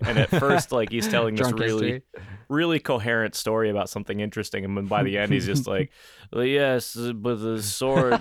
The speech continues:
Speaker 1: so it's not s-, it's, spears are really the, the thing. It's the swords, not, it's the spear." And it's just like, "All right, man, that was, that was cool for a little while, but now you're slurring a lot."
Speaker 2: <laughs> I like it. I agree.
Speaker 1: The show is drunk.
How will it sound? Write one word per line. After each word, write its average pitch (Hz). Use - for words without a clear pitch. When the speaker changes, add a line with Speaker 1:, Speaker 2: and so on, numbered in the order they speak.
Speaker 1:
so 127
it's -
not 143
s-, -
it's, -
spears 165
are 156
really 143
the, 113
the 113
thing. 98
It's 101
the 113
swords, 135
not, 113
it's 107
the 110
spear." 98
And 101
it's 95
just -
like, 104
"All 120
right, 95
man, 92
that 104
was, 101
that 110
was 107
cool 117
for 104
a 104
little 95
while, 92
but 92
now 95
you're 95
slurring 104
a 92
lot." 98
Speaker 2:
<laughs> -
I -
like 113
it. 113
I 104
agree. 113
Speaker 1:
The -
show 117
is 87
drunk. 92